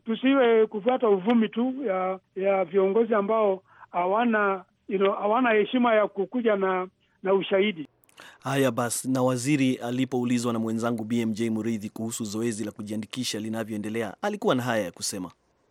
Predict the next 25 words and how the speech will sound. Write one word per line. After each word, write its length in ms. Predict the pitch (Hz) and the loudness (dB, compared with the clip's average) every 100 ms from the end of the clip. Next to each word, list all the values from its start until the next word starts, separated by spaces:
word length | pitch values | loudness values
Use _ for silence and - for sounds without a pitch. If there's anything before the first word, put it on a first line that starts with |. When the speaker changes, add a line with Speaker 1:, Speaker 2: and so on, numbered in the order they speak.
| _ _ - | _ _ -10
Speaker 1:
Inaonekana 640 | 165 180 175 214 196 180 | -6 -4 -2 0 0 0
iko 240 | 180 - - | -4 -6 2
shoti, 280 | 240 220 | 2 4
lakini, 580 | 190 214 285 269 247 247 240 _ | 2 2 4 4 2 -2 -8 _
i-, 360 | 226 220 226 233 226 - | -4 2 2 2 -2 -2
bado 220 | 277 269 | 2 4
iko 160 | 277 247 | 6 6
muda, 300 | 277 269 190 | 6 6 2
watu 440 | 233 240 247 226 | 0 -2 2 4
wataendelea, 720 | 214 214 220 214 220 254 202 | 4 2 0 2 4 4 2
na 100 | 208 | 0
hiyo 160 | 208 247 | 0 0
ni 100 | 214 | 0
kazi 260 | 208 190 220 | 0 2 2
yao 240 | 247 208 | 2 0
kuhakikisha 640 | 202 190 - 262 240 208 220 _ _ | -2 -6 -6 -6 -4 -4 -6 _ _
wananchi 420 | 175 190 220 220 | 0 2 4 4
wana-, 400 | 220 196 196 190 | 4 6 4 4
wanasajiliwa. 680 | 202 202 202 202 202 226 220 | 2 4 4 2 0 2 4
Mimi 240 | 208 277 | 6 4
mwenyewe 500 | 240 208 214 233 202 233 _ | 6 4 2 2 -2 -4 _
nimekuwa 480 | 165 185 180 208 220 | -4 0 2 4 4
nikiongea 500 | 208 185 180 180 214 | 4 0 0 2 2
na 120 | 202 | 2
machifu 580 | 175 156 226 247 269 254 | -2 -2 0 0 -2 -6